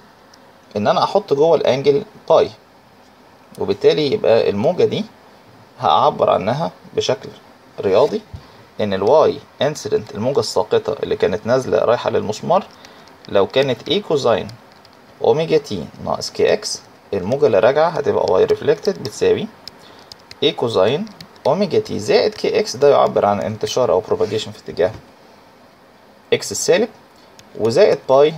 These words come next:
ده اللي هو بسبب كان في إشارة negative هنا، بس أنا خلصت منها إن حطيت بدلها باي هنا. نخرج من الموضوع ده بالتالي إن لو حصل إنه ويف خبطت في،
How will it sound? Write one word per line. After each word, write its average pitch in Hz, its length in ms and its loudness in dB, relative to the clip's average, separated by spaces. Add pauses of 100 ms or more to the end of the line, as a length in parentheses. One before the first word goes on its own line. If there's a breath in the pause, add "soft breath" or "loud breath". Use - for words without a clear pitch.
(100)
ده 120 100 2
اللي 131 140 4
هو 127 380 4 (100)
بسبب 107 340 0
كان 104 160 -2
في 110 140 -4
إشارة 104 280 0
negative 110 440 -2
هنا، 147 140 -2
بس 123 200 -2
أنا 117 80 -2
خلصت 110 300 -4
منها 104 300 -4
إن 104 160 -4
حطيت - 280 -2
بدلها 98 420 -2
باي 92 140 2
هنا. - 160 -10 (1300 loud breath)
نخرج 285 300 4
من 214 160 2
الموضوع 160 360 4
ده 151 180 4
بالتالي - 440 0 (800)
إن 113 80 0
لو 104 180 2
حصل - 380 0
إنه 113 360 -2 (360)
ويف 135 280 0
خبطت - 420 0 (340)
في، 101 220 -8